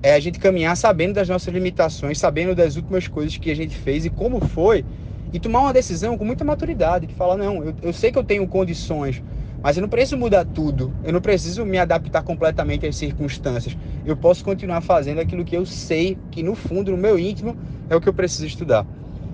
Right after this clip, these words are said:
"Professor, por que que você tá falando isso?" Coisas da vida. Notícias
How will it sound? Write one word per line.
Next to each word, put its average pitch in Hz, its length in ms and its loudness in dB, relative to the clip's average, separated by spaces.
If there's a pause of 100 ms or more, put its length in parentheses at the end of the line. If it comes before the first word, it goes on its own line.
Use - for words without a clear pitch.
(480)
"Professor, 233 440 4
por - 80 -10
que 247 100 4
que - 60 -4
você - 80 4
tá 269 40 4
falando 247 320 0
isso?" 165 320 -2 (1040)
Coisas 202 280 4
da 190 120 8
vida. 113 300 -2 (680)
Notícias 202 960 4